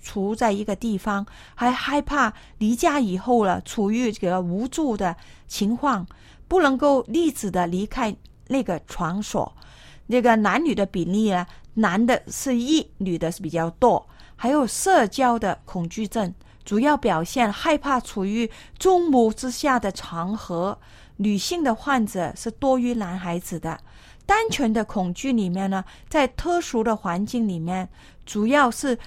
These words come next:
某些特殊的物体、情况或者是活动，比如说一些动物啊、蛇啊、那些蟑螂啊、一些尖的东西啊、飞机等等啊，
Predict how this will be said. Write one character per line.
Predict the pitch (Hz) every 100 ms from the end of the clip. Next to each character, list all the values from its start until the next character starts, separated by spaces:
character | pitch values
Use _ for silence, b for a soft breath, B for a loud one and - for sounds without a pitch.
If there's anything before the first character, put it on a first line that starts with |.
| B B
某 | 214 196 180
些 | 202 330 285 -
特 | - 359
殊 | 330 202
的 | 180 196
物 | 202 269
体、 | 233 - 175 170 - b b -
情 | - 214 247
况 | - 294 233 180 -
或 | - 247
者 | 226 190
是 | - 190 - b b
活 | - 196 233
动， | 262 247 196 -
比 | - 208
如 | 240
说 | 262 277 220 B B B - - -
一 | 277
些 | - 285 247
动 | - 349 302
物 | 233 175 180
啊、 | 190 190 b b
蛇 | - - 208
啊、 | 180 196 247 226 214
那 | 226 233
些 | 262 208 190
蟑 | - 320 359 349
螂 | 226 180 196
啊、 | 202 185 185 B B B -
一 | 277
些 | 277 320 269
尖 | - - 381 392 370
的 | 294
东 | 294 277 277
西 | - - 262 233
啊、 | 208
飞 | - 349 349 330
机 | - 330 311
等 | 220 240
等 | 233 170
啊， | 160 170